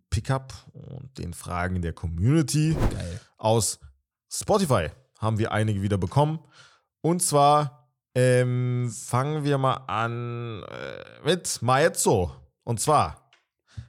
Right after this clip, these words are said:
Speaker 1: rankt diese Defenses all time. Detroit mit den beiden Wallaces, die Bulls mit Rodman, Detroit mit Rodman, die Pacers mit Artest. Okay, das sind einige, sehe ich grad.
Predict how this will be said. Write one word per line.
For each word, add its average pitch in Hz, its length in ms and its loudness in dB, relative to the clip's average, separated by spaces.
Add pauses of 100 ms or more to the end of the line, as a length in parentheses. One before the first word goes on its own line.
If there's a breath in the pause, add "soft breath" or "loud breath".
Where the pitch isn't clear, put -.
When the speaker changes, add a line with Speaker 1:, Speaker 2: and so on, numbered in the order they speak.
(160 loud breath)
Speaker 1:
rankt 131 680 -2
diese 156 300 -2
Defenses 147 680 0 (100)
all 135 200 4
time. 87 340 0 (280)
Detroit 151 760 0 (460)
mit 104 200 -6
den 110 100 0
beiden 117 240 2
Wallaces, 127 540 -2 (400)
die 98 80 2
Bulls 147 400 2
mit 139 160 -6
Rodman, 147 460 -2 (800)
Detroit 131 560 2
mit 156 200 -6
Rodman, 160 480 -2 (720)
die 101 80 -2
Pacers 151 840 0
mit 110 180 -4
Artest. 123 640 -4 (1400)
Okay, - 200 -6
das 82 160 -4
sind - 80 -8
einige, 107 280 -2
sehe 117 120 -2
ich 127 100 -8
grad. - 200 -6